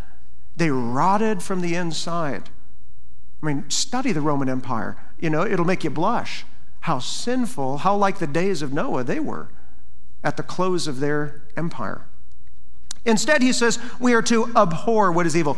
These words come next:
We don't use that term very often, abhor. You know, "I abhor that food." Uh, they'll look at you funny, but it just means to detest with horror. It's how you feel when you see a snake or a spider, or how my wife at least feels when she sees a bug of any kind.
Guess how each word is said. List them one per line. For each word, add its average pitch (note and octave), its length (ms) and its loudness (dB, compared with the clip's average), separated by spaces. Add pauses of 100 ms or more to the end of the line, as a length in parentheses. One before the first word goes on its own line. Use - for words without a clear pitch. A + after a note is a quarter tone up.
(120)
We C#4+ 100 2
don't B3+ 160 2
use A3+ 140 0
that G3 160 0
term F#3 180 0
very F3 180 2
often, F#3+ 340 0
abhor. F3+ 680 0 (440)
You D3+ 80 0
know, E3 140 0
"I E3+ 220 2
abhor D#3+ 380 2
that E3 180 0
food." F#3 400 0 (520)
Uh, D3 220 0
they'll D#3 120 0
look E3 160 0
at E3 120 0
you D#3 60 -2
funny, D#3 280 2
but E3+ 220 0
it A#3 180 0
just D4 180 0
means B3+ 300 2
to G#3+ 200 2
detest F3+ 920 0 (360)
with D#3 360 0 (220)
horror. D3+ 500 0 (160)
It's C#3+ 140 0
how A3+ 160 0
you G#3+ 120 0
feel G#3 320 0
when F#3 100 0
you D#3+ 80 0
see F#3 220 0
a C#3+ 60 0
snake F#3 440 0
or D#3+ 80 0
a C3 60 0
spider, F3+ 560 0 (600)
or E3 100 0
how D#3+ 100 2
my D#3 100 2
wife D#3 280 2
at G#3 80 -2
least G3 220 -2
feels G3+ 260 0
when D#3+ 80 0
she G#3 160 0
sees F#3+ 260 0
a F#3 40 0
bug F3+ 260 0
of D#3 100 0
any E3+ 240 0
kind. F#3+ 440 0